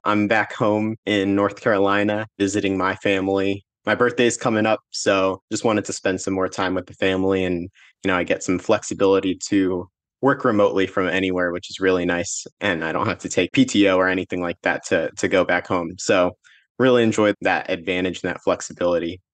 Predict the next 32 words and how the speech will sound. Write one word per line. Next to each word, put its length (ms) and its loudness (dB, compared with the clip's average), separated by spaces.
But 500 2
yeah, 220 2
that's 220 0
kind 200 2
of 80 0
it 160 0
in 80 0
terms 300 -2
of 80 -8
what's 160 0
going 260 0
on 160 0
in 80 0
our 160 0
lives. 340 2
And 140 -4
we'll, 80 -6
we'll 80 -2
talk 260 0
about 400 2
the 120 4
episode, 520 -2
right? 200 0
And 220 -4
as 180 -4
you 60 -2
guys 220 -2
can 160 -6
see 240 -4
by 160 0
the 100 -6
title, 540 -2